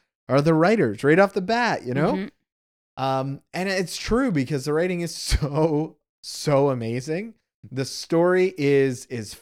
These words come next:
Speaker 1: fun.
Speaker 2: It's
Speaker 1: It's
Speaker 2: also
Speaker 1: light.
Speaker 2: one of the best love stories, I think, ever.
Speaker 1: Ever in superheroes.
Speaker 2: Like,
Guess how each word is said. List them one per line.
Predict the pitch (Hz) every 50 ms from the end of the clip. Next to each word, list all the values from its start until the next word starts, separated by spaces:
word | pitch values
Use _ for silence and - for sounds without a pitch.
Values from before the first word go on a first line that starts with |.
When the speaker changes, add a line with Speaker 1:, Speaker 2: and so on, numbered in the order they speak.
| _ _ -
Speaker 1:
fun. | 214 208 202 202 202
Speaker 2:
It's | 202 - -
Speaker 1:
It's | - 349
Speaker 2:
also | 359 381 302 359
Speaker 1:
light. | 370 370
Speaker 2:
one | - 320 339
of | 339
the | 277 294
best | 220 - 240 254 240 -
love | 214 196 185 180 220 247 269
stories, | - - - 208 175 160 151 147 139 131 160 - - -
I | - 202
think, | - 220 196 185 185 - -
ever. | 190 226 233 190 175 160 143
Speaker 1:
Ever | 180 190 202 185 190 185
in | 180 175 165
superheroes. | - 165 147 117 120 113 110 104 107 107 - - - - - _ _ _ _ _ -
Speaker 2:
Like, | 269 269 269 269 - - -